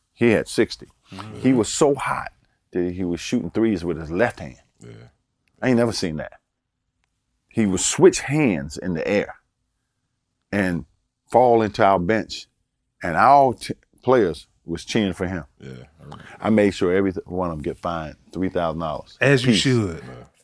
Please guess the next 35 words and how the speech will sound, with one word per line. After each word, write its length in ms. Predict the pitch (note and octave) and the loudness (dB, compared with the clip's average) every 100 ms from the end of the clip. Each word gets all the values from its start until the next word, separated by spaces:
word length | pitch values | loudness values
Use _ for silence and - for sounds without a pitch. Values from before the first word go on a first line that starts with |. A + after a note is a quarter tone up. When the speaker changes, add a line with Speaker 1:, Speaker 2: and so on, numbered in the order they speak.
| - | -10
Speaker 1:
Fine 240 | G2 F#2 | -8 -6
all 340 | F#2+ G#2 G#2+ G2+ | -2 0 2 0
them 120 | F#2+ | -2
idiots 460 | G2 F#2 E2+ - - | -2 -2 -4 -6 -2
<laughs> 0 | |
right 240 | A3 - | 4 6
there, 400 | G#3 C#3 D3 D3 - - | 6 6 6 4 0 -2
<laughs> 300 | C#3+ - G#4 | -2 0 2
you 60 | E3+ | 4
know, 160 | D3 | 4
for 160 | B2 C3+ | 4 0
cheering 360 | A#2 C3+ C3+ - | 0 2 2 -2
for 140 | - B2 | -6 -2
him, 340 | B2 A2 G2 | -2 -2 -4
you 160 | G#2+ G#2 | -4 -4
know. 140 | F2+ | -6
Speaker 2:
It's 140 | F2+ | 0
almost 380 | C#3+ C3+ C#3+ D3 | 4 6 6 4
like 200 | D3+ D3 | 6 6
they 120 | E3+ | 6
bought 260 | E3 C#3 B2 | 6 6 6
a 40 | |
ticket 340 | B2 C#3+ A#2 A#2+ | 6 2 2 2
to 80 | B2+ | 2
the 60 | A2+ | 2
Speaker 1:
Yeah, 60 | |
Speaker 2:
game. 180 | B2 A2 | 2 2
Speaker 1:
man, 140 | - C3 | 2 0
I 60 | |
Speaker 3:
Yeah. 20 | C3+ | 0
Speaker 1:
couldn't 200 | C3 B2 | -2 -2
believe 260 | C3 A2 | 0 0
it, 100 | F#2 | -2
man. 380 | E2+ F2 F2+ F2+ | -8 -8 -10 -8
But 280 | F2 F2 - | -6 -6 -8